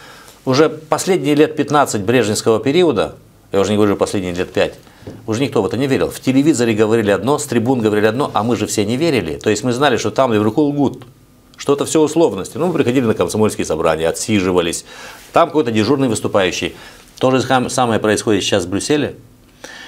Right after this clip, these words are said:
То же самое происходит в международных тусовках, которые ещё артикулируют дискурс модный лет пятнадцать-двадцать назад, или даже ещё больше, во времена Холодной войны. Всё, закончилась Холодная война. Нет врагов в лице России или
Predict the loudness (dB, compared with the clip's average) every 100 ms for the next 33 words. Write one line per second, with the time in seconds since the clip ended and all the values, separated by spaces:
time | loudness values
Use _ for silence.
0 | -10 -2 0 2 2 2 0 0 0 0
1 | 0 2 2 0 -2 -4 0 -2 0 -4
2 | -4 -12 -20 -6 -2 -2 0 2 4 4
3 | 2 2 0 0 2 -2 0 -6 0 2
4 | 4 2 0 -4 -4 -2 -2 -2 -4 -4
5 | -6 0 0 0 0 0 -2 -2 -2 -2
6 | -4 -2 -2 -2 -4 -2 -2 -2 -2 -2
7 | -2 -2 0 -2 -2 -2 0 0 0 0
8 | 0 0 0 0 -2 -6 -2 0 0 -6
9 | -20 -14 -2 0 0 -2 0 -2 0 -2
10 | -2 -2 0 -2 -4 -8 -16 -20 -20 -12
11 | -2 2 2 2 0 2 -2 0 -2 0
12 | 0 0 0 0 0 0 -4